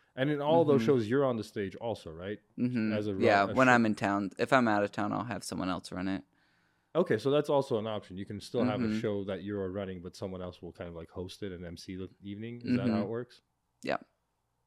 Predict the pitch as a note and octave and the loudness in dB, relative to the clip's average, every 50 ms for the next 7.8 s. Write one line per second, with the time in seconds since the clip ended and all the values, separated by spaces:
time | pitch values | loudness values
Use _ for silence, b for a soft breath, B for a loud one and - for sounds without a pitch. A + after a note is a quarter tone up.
0 | _ _ _ _ _ _ - F3 F3 - D3+ D#3 C#3 C3+ B2 - G2+ E2 - - | _ _ _ _ _ _ -12 -12 -12 -12 -12 -12 -12 -14 -12 -10 -12 -12 -12 -14
1 | _ _ _ _ _ _ B2+ C3 B2+ B2+ D#3 F#3+ A3 A3 F#3+ - - E3+ D#3+ D#3+ | _ _ _ _ _ _ -2 0 2 4 4 6 8 6 6 6 6 4 4 4
2 | D#3 D3 B2 A2+ A2 - A#2+ A2+ A2+ G#2 G2 - - _ - B2 C3+ C#3+ D3+ C#3+ | 4 2 0 -2 -2 -2 -2 0 0 -2 -2 -6 -14 _ -6 -4 -2 -2 -2 -4
3 | - C3+ C3 B2+ B2 B2 A#2+ A#2 A2 G#2 G2+ G2+ G#2 G2 F2+ - A#2 G2+ F#2 G#2 | -4 -4 -2 -2 0 -2 -2 -2 -2 -4 -4 -4 -4 -6 -6 -6 -8 -6 -6 -8
4 | F2+ - G#2 G2 - - G2 F2+ - - - A#2+ G#2+ G2+ G2 - - - - C3 | -6 -4 -4 -4 -4 -6 -8 -8 -8 -6 -4 -4 -4 -2 -4 -8 -10 -4 0 0
5 | B2 B2 A#2+ A2+ A2 G#2 G2+ F#2+ F#2+ F#2+ F#2 F2+ _ _ _ _ _ _ _ G2+ | 2 2 2 2 2 2 0 -2 -4 -6 -8 -10 _ _ _ _ _ _ _ -6
6 | G#2 G2 G2+ F#2+ - A2+ A#2 A#2 A2 F#2+ - - - G2+ B2+ C#3 D3+ D3 C#3+ C3 | -4 -4 -4 -6 -2 0 0 0 0 0 -2 -4 -2 2 4 4 4 4 4 0
7 | A#2 G#2+ - - - A#2 A2+ A2+ A2+ G2+ G2+ F#2+ F2+ F2 E2 D#2+ | -2 -2 -4 -2 0 4 4 6 4 4 0 -4 -6 -8 -10 -12